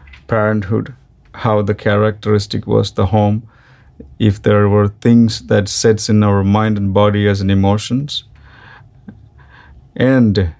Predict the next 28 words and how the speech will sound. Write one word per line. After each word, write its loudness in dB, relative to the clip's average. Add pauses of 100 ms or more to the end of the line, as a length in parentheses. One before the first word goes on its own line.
(140)
from 0
a 0
present 0 (760)
and 0
past -4 (120)
situations 0 (500)
to 0
analyze 0 (160)
some 2
of 2
the 0
particular 0
things 0
and 2
event 2
that 0
caused 0
it -4
in 4
life, -2 (440)
and 2
that 0
will 4
be, 0 (640)
uh, -2 (100)
included 2 (420)
into 0
diagnostic -2